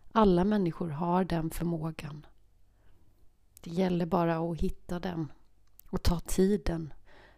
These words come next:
till att långsamt, långsamt ta ett steg i den ödmjuka riktningen av kärlek.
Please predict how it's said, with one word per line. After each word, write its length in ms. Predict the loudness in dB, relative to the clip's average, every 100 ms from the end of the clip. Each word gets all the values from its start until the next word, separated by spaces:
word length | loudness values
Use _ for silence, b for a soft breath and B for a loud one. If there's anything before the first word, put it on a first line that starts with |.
| b
till 160 | 0
att 160 | 0 2
långsamt, 1400 | 4 4 4 0 -2 -2 0 0 -2 -6 -10 -6 -6 -6 -12 -20 -20 -8
långsamt 1300 | -2 0 2 -2 -4 -12 -12 -14 -16 -20 -20 -20 -18 -18 -20 _ -20 -20 _ _ -20 -14
ta 320 | -2 0 0 0
ett 360 | -2 -4 -8 -12
steg 840 | -12 -4 -2 -2 -4 -8 -14 -14 -8
i 140 | -4
den 140 | 0 0
ödmjuka 760 | 4 4 2 2 0 0 -2
riktningen 680 | -2 -2 -6 -6 -6 -6 -8
av 80 | -8
kärlek. 1000 | -4 -4 -4 -6 -8 -10 -14 -16 -12 -10